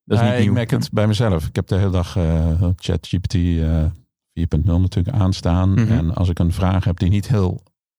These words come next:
Speaker 2: die geen actualiteitswaarde heeft, zeg maar, dan stel ik hem aan, eh, chat G P T.
Speaker 1: Ja.
Speaker 2: Hè, bedenk even een leuk gerechtje met die en die, eh, ingrediënten. Als ik zeker wil weten dat de data, de output actueel is, hè, want de L L M's zijn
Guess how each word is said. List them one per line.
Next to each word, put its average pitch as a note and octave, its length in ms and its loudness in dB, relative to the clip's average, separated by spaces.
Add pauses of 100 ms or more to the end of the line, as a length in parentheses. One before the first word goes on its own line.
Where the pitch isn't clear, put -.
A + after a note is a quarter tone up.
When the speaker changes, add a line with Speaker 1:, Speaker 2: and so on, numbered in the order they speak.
(120)
Speaker 2:
die - 260 -20
geen F2+ 200 -2
actualiteitswaarde G2 920 0
heeft, G2+ 260 2
zeg - 160 -4
maar, A2 120 0
dan G2+ 120 0
stel F#2 180 -2
ik F#2+ 100 -4
hem E2 140 0
aan, E2+ 200 2
eh, E2 100 2
chat F2+ 240 -2
G G2+ 120 -2
P - 60 -10
T. - 80 -12 (280)
Speaker 1:
Ja. - 180 -4 (560)
Speaker 2:
Hè, A2+ 220 0
bedenk F2 300 0
even E2+ 180 0
een E2+ 60 2
leuk E2 200 0
gerechtje F2+ 460 -2
met F#2 120 0
die F2 140 0
en F2 60 2
die, F#2 280 0
eh, F2+ 200 0
ingrediënten. F#2+ 720 0 (600)
Als G2 120 -10
ik G2 120 -4
zeker C3+ 440 0
wil F#2 160 2
weten F2 520 0
dat D#2+ 400 -2
de F2 160 0
data, E2 440 0
de E2+ 240 0
output - 360 -2
actueel F#2 560 0
is, C3 320 -2
hè, - 120 0
want G#2 340 -2
de F2+ 160 -2
L E2+ 120 2
L E2+ 60 0
M's D#2+ 100 -2
zijn - 200 -2